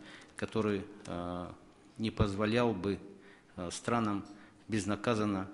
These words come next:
э, выходить из договора и, э, не выполнять свои международные обязательства. А, относительно эффективности петиции. Э,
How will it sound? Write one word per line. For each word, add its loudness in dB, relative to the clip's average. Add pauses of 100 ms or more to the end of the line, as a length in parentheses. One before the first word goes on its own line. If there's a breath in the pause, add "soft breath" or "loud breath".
(240)
э, -6 (680)
выходить -2
из -4
договора 0 (440 loud breath)
и, -2
э, -2
не 0
выполнять 2
свои 0
международные -2
обязательства. -2 (1040 loud breath)
А, -8
относительно 0
эффективности 0
петиции. -6 (800)
Э, -10